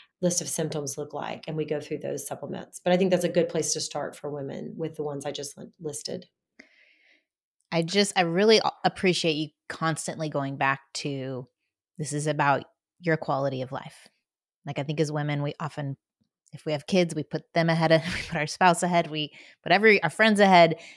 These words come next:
Speaker 2: and we're not really leaning into, "Man, I'd like to feel good." And it's okay to ask a doctor about certain aspects of my life. And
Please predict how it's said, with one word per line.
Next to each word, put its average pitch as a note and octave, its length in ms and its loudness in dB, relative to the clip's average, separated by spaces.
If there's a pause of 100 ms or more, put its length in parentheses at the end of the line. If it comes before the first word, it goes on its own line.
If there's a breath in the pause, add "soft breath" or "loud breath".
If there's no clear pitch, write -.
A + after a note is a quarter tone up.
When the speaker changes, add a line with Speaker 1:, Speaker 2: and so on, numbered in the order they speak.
(120)
Speaker 2:
and E3+ 80 -2
we're E3 80 4
not E3+ 180 6
really D#3+ 200 8
leaning D3 300 0
into, C3 560 -6 (480)
"Man, F#3+ 320 2 (140)
I'd G#3 100 -8
like F3+ 180 -4
to C#3+ 220 -2 (420)
feel F3+ 200 0
good." D3 280 0 (400)
And D#3 340 2 (440)
it's D#3 180 -6
okay F3 340 2
to C#3 120 2 (280)
ask D3+ 380 0
a D3+ 40 -4
doctor C3+ 640 0
about C3 320 2 (720)
certain C#3+ 380 -8
aspects C3+ 480 -4
of C#3 120 -4
my C3+ 140 -4
life. B2 380 -4
And C#3 220 -6